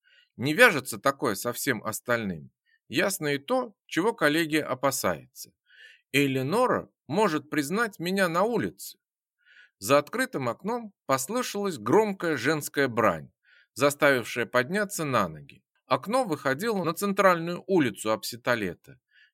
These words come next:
чистую, мощёную, застроенную красивыми домами. По дороге в корчму Дэвид рассказывал, что особняк господина Кнофта расположен через две улицы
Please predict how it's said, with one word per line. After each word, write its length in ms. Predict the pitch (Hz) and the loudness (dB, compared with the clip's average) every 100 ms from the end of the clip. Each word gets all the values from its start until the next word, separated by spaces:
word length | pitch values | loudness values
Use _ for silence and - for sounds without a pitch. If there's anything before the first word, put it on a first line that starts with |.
| - | -6
чистую, 480 | - 240 - 175 | -2 -2 -4 -6
мощёную, 800 | 135 110 - - 220 202 185 180 _ _ | -2 -2 -2 -2 -2 -2 -4 -8 _ _
застроенную 680 | 104 131 127 202 220 196 170 | -4 -4 -2 0 0 0 -4
красивыми 580 | - 123 - 143 131 120 | -2 -2 0 -4 -4 -4
домами. 560 | 117 113 98 73 64 _ _ _ _ _ _ | 0 0 -2 -8 -16 _ _ _ _ _ _
По 80 | - | 0
дороге 360 | 107 147 196 165 | 6 6 4 0
в 80 | - | 2
корчму 640 | 156 139 - 226 262 - _ | 2 2 -2 -4 -4 -8 _
Дэвид 460 | 120 190 233 202 190 | -4 -2 0 -2 0
рассказывал, 720 | 214 - 165 113 87 85 85 | -2 0 2 2 0 -10 -12
что 300 | - 127 - | -8 -8 -4
особняк 720 | 135 135 147 175 247 247 - | -4 0 0 0 -2 -4 -10
господина 600 | - 123 - 143 135 123 | -6 -4 0 0 0 -6
Кнофта 560 | 107 190 247 - - 82 _ _ _ | -6 -4 -4 -4 -12 -14 _ _ _
расположен 720 | - 131 - 151 226 214 190 | -2 -2 4 4 4 2 -2
через 300 | 190 202 208 | -2 -2 -2
две 280 | 170 151 117 - | -2 -2 -2 -2
улицы 580 | 214 202 127 - 82 | -4 -4 -4 -10 -12